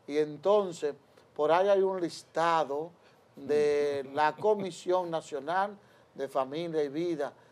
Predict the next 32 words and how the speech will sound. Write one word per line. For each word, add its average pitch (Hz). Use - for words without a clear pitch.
de 143
la 135
Conferencia 143
de 151
Episcopado 143
Dominicano. 143
Ese 170
listado 175
es 156
para 160
iluminar 147
un 139
poco, 160
para 143
orientar. 139
No 147
es 165
que 170
la 160
iglesia 160
tiene 156
ningún 151
candidato 143
ya 156
preferible, 147
sino 175
que 147
hay 185
que 170
buscar 160
los 175
candidatos 165